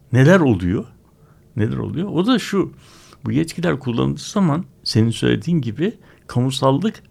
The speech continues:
paramparça oluyor. Param-, bunun, buna, e, işte çok, e, önemli bir kitabın ismini burada, e, vermemiz gerekiyor. Bu sadece böyle siyasi şey gibi, siyasi şiddet gibi,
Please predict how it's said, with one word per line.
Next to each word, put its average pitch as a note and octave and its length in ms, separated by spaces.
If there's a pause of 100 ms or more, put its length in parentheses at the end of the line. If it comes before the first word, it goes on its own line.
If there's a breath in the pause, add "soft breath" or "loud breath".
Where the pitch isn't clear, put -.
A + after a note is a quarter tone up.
(120)
paramparça C3 680
oluyor. - 380 (540 soft breath)
Param-, G#2+ 280 (360 soft breath)
bunun, F#3 400
buna, D#3 480 (200)
e, A#2 120
işte A#2+ 320
çok, - 480 (140)
e, - 40 (400)
önemli A#2+ 600
bir C#3 80
kitabın A#2+ 440
ismini C3 480
burada, G2+ 400 (180)
e, A2 60 (500)
vermemiz G2 560
gerekiyor. G2 580
Bu D3 120
sadece G3 580
böyle D#3 160
siyasi C#3 720 (480 loud breath)
şey B2 300
gibi, A#2+ 360 (460 soft breath)
siyasi A2 640
şiddet B2 520
gibi, G2+ 340